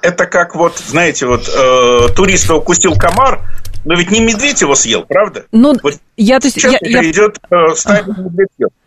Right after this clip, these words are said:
Speaker 2: Николай Иванович, то есть я правильно понимаю, что всё равно ситуация сложная сейчас именно потому, что вот даже, опять же, с Минском, и наши слушатели пишут,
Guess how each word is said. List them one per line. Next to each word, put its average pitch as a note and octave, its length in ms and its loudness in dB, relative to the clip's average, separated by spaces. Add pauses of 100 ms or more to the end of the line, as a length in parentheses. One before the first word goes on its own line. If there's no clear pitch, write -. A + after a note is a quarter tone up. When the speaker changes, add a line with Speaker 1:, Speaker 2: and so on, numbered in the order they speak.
(460)
Speaker 2:
Николай B3+ 280 2
Иванович, A#3 200 0
то A#3 100 0
есть A#3 140 -2
я C4+ 120 2
правильно D#4 340 2
понимаю, A3+ 440 4
что - 160 -6
всё - 160 -4
равно A#3+ 440 4
ситуация A3+ 680 0
сложная A3 760 2
сейчас A3 600 -2
именно G#3 380 4
потому, G3+ 380 2
что - 140 -6
вот F3 80 -2
даже, F#3+ 240 0
опять F3 200 -2
же, E3 100 -2
с E3 100 -8
Минском, A3+ 380 2
и - 20 4
наши F3 200 0
слушатели A3 420 0
пишут, F3 400 -2